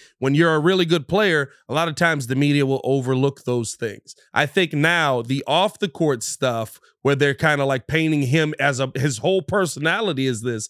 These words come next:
I get what Shaq is saying. On the court, do we wanna make, uh, maybe take some action on the stuff he did? A hundred percent. What he did was wrong. Don't, maybe don't choke guys out.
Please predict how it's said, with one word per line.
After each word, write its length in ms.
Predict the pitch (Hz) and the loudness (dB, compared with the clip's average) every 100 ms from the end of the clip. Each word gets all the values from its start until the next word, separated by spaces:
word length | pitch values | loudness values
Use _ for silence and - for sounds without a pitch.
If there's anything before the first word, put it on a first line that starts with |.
| - - | -14 0
I 100 | 185 | 0
get 200 | 175 254 | 2 0
what 100 | 196 | 0
Shaq 300 | - 214 180 | 0 -2 -2
is 100 | 165 | -4
saying. 320 | - 220 117 98 _ _ | -4 -4 -4 -8 _ _
On 260 | 156 185 254 | 2 4 2
the 80 | 269 | 0
court, 380 | - 294 330 403 _ _ - _ _ - | 0 2 2 -2 _ _ -20 _ _ -4
do 120 | 139 | 2
we 140 | 202 226 | 4 4
wanna 260 | 196 226 | 4 2
make, 300 | 202 196 196 - 120 160 | 2 0 -2 -12 -4 2
uh, 160 | 156 | 2
maybe 240 | 147 185 175 | 2 0 -2
take 240 | 143 190 | -2 -4
some 180 | - 160 | -4 0
action 300 | 160 185 208 | 0 0 0
on 100 | 185 | 0
the 40 | 139 | -2
stuff 260 | - 196 196 | -2 -2 0
he 60 | |
did? 160 | 180 240 | 0 0
A 140 | 156 151 | 0 2
hundred 240 | 247 277 | 2 0
percent. 440 | 202 165 302 185 - - | -2 -2 -2 -4 -6 -4
What 140 | 160 254 | 2 2
he 60 | |
did 200 | 220 320 | 4 0
was 180 | 285 214 | 0 0
wrong. 360 | 214 320 147 113 _ _ _ | 2 2 0 -4 _ _ _
Don't, 180 | - 143 | 0 2
maybe 260 | 214 294 | 0 2
don't 180 | 269 269 | 2 0
choke 320 | - 202 233 190 | -2 -2 -2 0
guys 360 | 220 220 170 | 0 0 2
out. 240 | 165 175 | 2 0